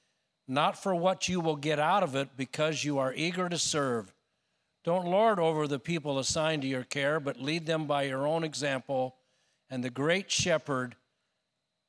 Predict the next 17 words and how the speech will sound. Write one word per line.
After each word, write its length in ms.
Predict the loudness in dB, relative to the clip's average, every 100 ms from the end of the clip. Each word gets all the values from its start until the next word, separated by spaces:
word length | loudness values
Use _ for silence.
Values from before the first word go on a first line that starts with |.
| _ _ _ _ _ _ _ _ _ _ _ _ _ _ _
when 200 | -4 -2
the 80 | 0
great 320 | 2 2 2
shepherd 420 | 0 2 2 -2
appears, 560 | -4 -4 -2 0 0 -2
you 100 | -2
will 80 | 0
receive 500 | 0 0 0 -2 -2
a 100 | -4
crown 400 | -2 0 2 0
of 140 | -2
glory 400 | -2 0 2 0
that 240 | -2 -4 -2
will 240 | -2 -2
never 680 | -4 -2 0 0 0 -2 -6 _ _ _ _ _ _ _ _
fade 300 | -4 -2 -2
away 580 | 0 0 0 0 -4